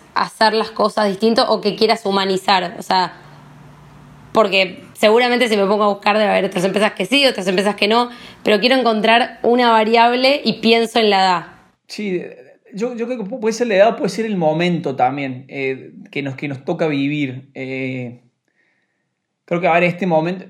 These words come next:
Speaker 2: porque, porque pienso que tranquilamente lo podría estar ejecutando alguien que tenga otra edad, que esté viviendo este mismo momento. Tanto ma-, más chicos, o sea, hoy hay fundadores de compañías que tienen veinte años, que tienen casi diez años menos que yo,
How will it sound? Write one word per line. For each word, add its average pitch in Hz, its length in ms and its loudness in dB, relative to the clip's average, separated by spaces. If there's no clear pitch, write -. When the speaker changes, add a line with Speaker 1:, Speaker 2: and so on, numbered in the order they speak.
Speaker 2:
porque, 165 300 -4
porque 160 240 -4
pienso 190 300 -4
que 160 80 -4
tranquilamente 175 720 -4
lo 160 100 -2
podría 151 240 0
estar 160 140 -2
ejecutando 143 560 -6
alguien 156 240 -2
que - 20 -14
tenga 156 220 -6
otra 156 180 -2
edad, 160 200 4
que 151 60 -6
esté 151 140 -6
viviendo 151 280 -2
este 147 160 -8
mismo 156 240 -4
momento. 135 760 -4
Tanto 160 300 -2
ma-, 151 160 -4
más 156 200 -4
chicos, 208 500 -6
o - 40 -12
sea, 139 140 -4
hoy 143 120 0
hay 139 280 0
fundadores 135 420 0
de 135 80 -2
compañías 135 300 -6
que 131 60 -10
tienen 131 180 -6
veinte 147 320 0
años, 160 220 2
que 123 100 -8
tienen 143 260 -8
casi 139 280 -2
diez 156 240 2
años 139 240 0
menos 131 200 -4
que 131 100 -8
yo, 135 360 -4